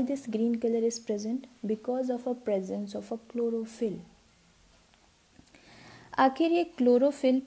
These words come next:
पूरी सेल में कहाँ पर प्रेजेंट होता है? क्लोरोफिल ये कंप्लीट स्ट्रक्चर है सेल का,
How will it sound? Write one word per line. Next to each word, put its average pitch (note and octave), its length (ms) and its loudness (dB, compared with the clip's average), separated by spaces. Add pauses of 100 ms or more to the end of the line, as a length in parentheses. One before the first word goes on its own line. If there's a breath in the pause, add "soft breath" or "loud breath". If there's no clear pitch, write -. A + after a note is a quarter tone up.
पूरी C#4+ 280 2
सेल G#3 320 4
में A#3 160 2
कहाँ C4+ 560 -2
पर C4 100 4
प्रेजेंट G3 560 -4
होता F3 220 -6
है? E3 160 -10 (460 soft breath)
क्लोरोफिल A3 760 2 (380 loud breath)
ये B3 220 4
कंप्लीट A#3+ 760 0
स्ट्रक्चर G#3 560 0
है A#3+ 160 -2
सेल A#3+ 260 2
का, B3+ 220 0